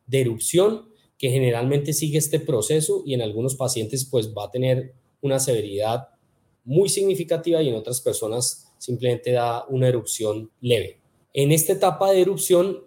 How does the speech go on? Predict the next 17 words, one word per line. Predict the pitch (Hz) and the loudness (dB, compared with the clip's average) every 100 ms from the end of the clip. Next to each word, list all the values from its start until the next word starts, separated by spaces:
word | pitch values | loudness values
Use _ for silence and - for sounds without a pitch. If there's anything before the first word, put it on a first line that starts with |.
| - | -6
eh, | 131 123 110 113 | 0 0 0 -2
pues | 113 | -4
el | 107 | -4
virus | 101 127 143 156 - - _ | -4 -2 0 0 -4 -12 _
puede | 160 170 175 | 4 6 6
estar | 165 165 160 160 | 2 2 0 -2
en | 120 | -6
la | 107 | -4
sangre | - 135 139 151 | 0 0 2 0
al | 135 | 0
principio | 139 - 123 139 | -4 -4 -4 -2
de | 151 | 0
la | 156 | 0
enfer-, | 160 160 131 | 0 -2 0
de | 123 | -2
esta | 113 - | -2 -4
etapa, | 151 147 135 180 - | -2 -2 0 -4 -6